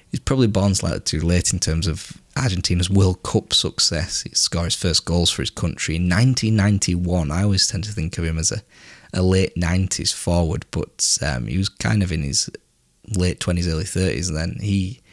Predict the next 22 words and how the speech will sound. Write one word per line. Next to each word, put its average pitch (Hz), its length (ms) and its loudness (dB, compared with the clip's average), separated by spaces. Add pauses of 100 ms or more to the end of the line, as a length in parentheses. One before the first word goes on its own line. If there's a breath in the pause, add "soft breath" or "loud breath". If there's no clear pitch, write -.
(520 loud breath)
hit - 520 -2 (380)
his - 220 -6
peak - 600 -8 (540)
in 85 180 2
the 78 80 0
mid 78 220 -2
nineties, 80 480 -4
and 62 400 -6 (720)
nineteen 98 480 2
ninety-one, 78 500 -2
he 101 140 0
began 80 380 -2
his 87 220 -2
love 78 200 -4
story - 300 0
with 92 100 4
the 76 60 -4
Copa - 340 -4
America, 78 520 -2
scored - 320 -4
six - 280 -2
goals 95 480 0